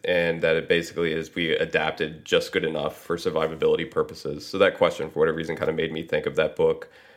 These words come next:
Um, it was pretty good, the little bit I read of it, so need to finish at some point in time. But I don't, I, you guys have way more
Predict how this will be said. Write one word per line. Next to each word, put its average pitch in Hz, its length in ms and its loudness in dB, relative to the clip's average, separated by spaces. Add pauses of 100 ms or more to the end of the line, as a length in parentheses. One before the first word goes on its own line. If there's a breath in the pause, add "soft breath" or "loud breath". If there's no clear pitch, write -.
(200 soft breath)
Um, - 280 2
it 110 60 6
was 147 120 4
pretty 196 160 2
good, 92 400 2
the 92 80 4
little 98 320 2 (140)
bit 90 120 6
I 82 120 4
read 85 240 4
of 76 100 0
it, 76 180 -2
so 80 300 0 (160)
need 87 120 -4
to - 60 -6
finish 78 300 -2
at 78 80 -12
some 76 200 -6
point 76 260 -4
in - 80 -18
time. 80 280 -8
But 78 120 0
I 101 100 4
don't, 101 240 4 (420 loud breath)
I, 95 120 6
you 95 180 2
guys 95 220 6
have 85 160 2
way 85 100 4
more 80 460 2